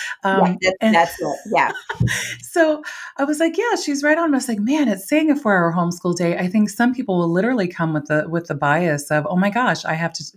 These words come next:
Speaker 2: find four hours in my day that I don't have to homeschool." So I'm wondering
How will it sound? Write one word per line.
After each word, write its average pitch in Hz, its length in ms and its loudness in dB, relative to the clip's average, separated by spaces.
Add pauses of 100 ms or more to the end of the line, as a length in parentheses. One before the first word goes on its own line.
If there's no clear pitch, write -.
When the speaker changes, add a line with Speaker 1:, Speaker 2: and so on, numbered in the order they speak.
Speaker 2:
find 175 320 -2
four 170 220 -2
hours 160 320 0
in 156 80 -4
my 147 120 0
day 151 360 -4 (280)
that 170 100 -2
I 175 60 2
don't 170 180 -2
have 160 260 -4
to 180 100 -8
homeschool." 170 720 -4
So - 160 -6
I'm 185 340 0
wondering 180 640 -2